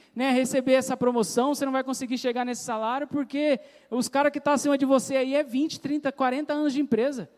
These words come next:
Pra você alcançar isso aí vai ter que ser muito milagre." E esse muito milagre tá chegando na minha vida.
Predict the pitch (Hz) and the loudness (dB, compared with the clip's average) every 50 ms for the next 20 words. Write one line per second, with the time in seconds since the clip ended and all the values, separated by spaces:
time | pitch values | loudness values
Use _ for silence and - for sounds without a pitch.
0 | _ _ _ _ _ _ _ - 233 247 262 269 - - 277 302 302 302 302 294 | _ _ _ _ _ _ _ 0 2 2 2 0 2 4 4 2 4 2 -2 -4
1 | 269 - 277 277 277 262 277 269 254 277 294 294 277 - - 311 - - - 320 | -2 -2 0 0 0 0 0 -2 0 0 0 -2 -2 -4 -8 -10 -8 -8 -6 -6
2 | 302 294 277 262 294 359 370 370 370 381 370 320 277 254 269 277 226 196 165 135 | -4 -2 2 2 2 2 2 0 -2 -2 0 0 2 2 2 0 -2 -6 -10 -12
3 | - _ _ _ _ _ _ - 208 240 254 254 262 240 240 269 262 - 262 254 | -16 _ _ _ _ _ _ 0 2 2 2 2 2 0 0 2 4 4 4 4
4 | 233 220 214 220 226 208 - 220 202 - 220 202 202 196 196 190 180 175 170 151 | 4 4 4 4 4 2 -2 -2 -2 -2 -2 -2 -2 -2 -2 -4 -4 -4 -4 -4
5 | 135 143 127 127 | -6 -6 -8 -8